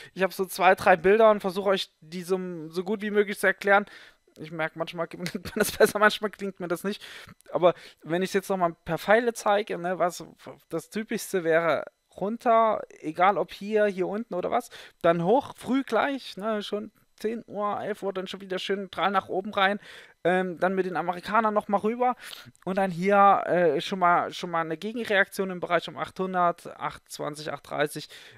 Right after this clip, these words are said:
wieder leicht zurück, Freitag der nächste obendrauf. Das wäre, äh, üblich. Auch möglich, denkbar ist direkt weiter oben raus, rein in die acht dreißig, acht vierzig und Abbruch, Sturz, Gap Close und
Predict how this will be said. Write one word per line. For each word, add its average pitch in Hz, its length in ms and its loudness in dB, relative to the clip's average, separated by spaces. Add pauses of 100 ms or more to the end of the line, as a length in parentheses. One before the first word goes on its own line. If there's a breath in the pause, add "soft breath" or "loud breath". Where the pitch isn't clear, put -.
wieder 147 220 0
leicht 143 240 0
zurück, - 380 -4
Freitag - 680 -8
der 160 100 -4
nächste - 340 -10
obendrauf. 135 400 -8 (300 loud breath)
Das 165 300 6
wäre, 160 420 6 (480 soft breath)
äh, 120 180 2 (160)
üblich. 254 460 0 (840 loud breath)
Auch 185 200 8
möglich, 220 640 0
denkbar 190 500 4
ist - 300 -4
direkt 170 320 -2
weiter 165 240 6
oben 208 220 -4
raus, 202 360 2
rein 175 140 2
in 185 100 -6
die 160 120 -4
acht 160 220 -4
dreißig, 165 300 2
acht - 180 -6
vierzig 139 340 -8
und 117 140 -10 (120)
Abbruch, 190 760 2
Sturz, - 520 0
Gap 175 360 0
Close 214 440 2
und 165 280 -4